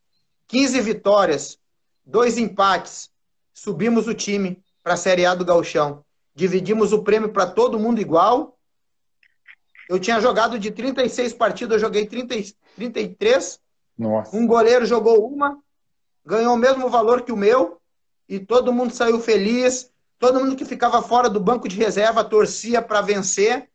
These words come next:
Speaker 1: pra entrar o prêmio igual pra todo mundo. Então as coisas deram certo ali.
Speaker 2: Ah.
Speaker 1: Então a gente consegue ter uma boa amizade com o pessoal, né? Mas amigos meus bem próximos é o Diogo Rincon,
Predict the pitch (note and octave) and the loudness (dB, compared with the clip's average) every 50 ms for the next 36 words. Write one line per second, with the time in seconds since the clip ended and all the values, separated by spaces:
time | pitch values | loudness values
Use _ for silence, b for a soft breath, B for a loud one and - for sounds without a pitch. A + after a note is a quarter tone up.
0 | _ _ _ _ _ F3+ G3 G3+ F#3+ - G3+ G3+ G3 F#3+ F#3+ - F#3+ G3+ A3 A#3 | _ _ _ _ _ -2 0 0 0 0 0 0 0 0 -2 0 2 2 4 4
1 | A3+ G#3+ G3+ D#3+ - - A3 G#3+ G#3+ G3+ - - G#3+ G3+ G3+ G3 F#3+ G#3+ A#3 A#3+ | 2 0 0 2 2 2 2 2 0 -4 0 0 0 0 0 0 0 0 0 -2
2 | A3+ A#3+ _ _ _ _ _ _ _ _ _ _ E3+ D#3+ - G#3+ A3 A3+ A3 A3 | -4 -6 _ _ _ _ _ _ _ _ _ _ -16 -4 0 2 2 2 0 0
3 | - - A3+ A3+ G#3 G#3+ G3+ G#3 A3+ A3 A3 G#3+ - G#3+ G#3 G3 F#3+ F#3+ F3 D3+ | 0 2 2 2 2 0 0 0 0 0 0 -2 0 0 0 0 -2 -4 -8 -8
4 | C#3 C3 _ _ _ _ _ _ _ _ _ _ _ _ _ _ _ _ _ _ | -8 -12 _ _ _ _ _ _ _ _ _ _ _ _ _ _ _ _ _ _
5 | _ _ _ _ _ _ _ - - F#2+ G2 G2 G2+ G2+ G#2 G#2 G2+ G2+ - E3 | _ _ _ _ _ _ _ -10 -10 -10 -12 -12 -12 -12 -14 -14 -14 -16 -14 -16
6 | D#3+ D#3 G#3 G#3+ A3 A3 A#3 A3 - C4 B3+ B3 B3 C#4 C#4 C#4 - _ - B3 | -6 -2 0 0 0 0 -2 -4 -2 0 -2 0 0 -2 -2 -2 -4 _ -6 -4
7 | A#3+ A#3 A3+ G#3+ F#3+ F3+ A3 A3+ G3+ - G#3+ G3+ E3+ D3+ - _ _ _ _ _ | -2 0 0 0 2 2 4 4 4 4 2 2 0 -4 -8 _ _ _ _ _
8 | _ _ _ E3 F3+ G3+ G3 E3 C#3 F3+ F#3+ G#3 G#3 G#3 - F#3+ - G3 F3 - | _ _ _ -6 -2 0 -2 0 2 2 2 2 0 -2 -8 -8 -6 -4 -6 -2
9 | - D#3+ E3+ F3 D#3+ D3 C3+ - _ _ _ _ _ _ - F#3+ G#3+ G3 A#3 A3+ | 0 2 2 2 2 0 -6 -10 _ _ _ _ _ _ -2 0 2 2 2 2
10 | A3+ A#3 C4 C#4+ C#4+ C4+ C4 A#3+ A3+ A3 A3 A#3+ B3 B3+ A#3+ A#3+ G3 E3 G#3 A#3+ | 0 0 -2 -2 0 0 -2 -4 -4 0 2 4 4 4 4 2 -2 -4 -2 -2
11 | C4 B3+ - - G#3 A3 A#3+ B3+ B3 B3 A#3+ A3+ A3 A3 G#3+ G#3+ G#3 F3+ D3+ D3+ | -2 -4 -6 -2 2 2 4 2 2 0 -4 -4 0 2 2 0 0 -4 -2 0
12 | A3 B3 A#3+ B3+ G#3+ A3+ A3 - G3+ A3 B3+ D#4 G4 - | 0 2 2 0 -2 -2 -2 0 2 2 2 2 0 -6